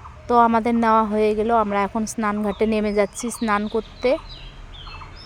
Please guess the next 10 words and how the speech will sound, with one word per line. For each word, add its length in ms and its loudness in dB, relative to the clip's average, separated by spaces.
তারপর 340 0
স্নান 420 0
টান 260 0
করে 360 4
তারপরে 340 4
আমাদের 340 2
চিনি 240 -2
কলাগুলো 500 2
ভাসাতে 480 -2
হবে 320 0